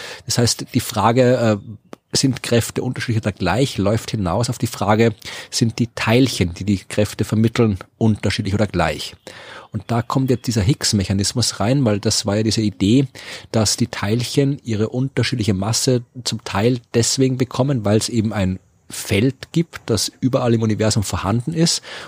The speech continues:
und auf unterschiedlich starke Weise mit unterschiedlichen Teilchen koppelt. Ja, also wenn jetzt quasi ein Teilchen gar nicht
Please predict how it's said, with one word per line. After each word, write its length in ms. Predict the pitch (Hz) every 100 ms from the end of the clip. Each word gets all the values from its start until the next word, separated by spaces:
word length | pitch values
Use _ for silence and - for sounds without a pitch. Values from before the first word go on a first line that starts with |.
| -
und 160 | 131
auf 180 | 131 -
unterschiedlich 800 | - 151 - 131 - 131 139 117
starke 600 | - - - 107 120 113
Weise 340 | 95 110 120 127
mit 240 | 120 - -
unterschiedlichen 580 | 127 - 117 - 120
Teilchen 480 | 110 98 101 - 98
koppelt. 420 | - 95 - 76
Ja, 100 | 95
also 240 | 117 120 110 - - -
wenn 120 | 104
jetzt 200 | 104 -
quasi 180 | 110 101
ein 140 | 104 -
Teilchen 420 | 98 101 101 87
gar 220 | 95 113
nicht 240 | 131 -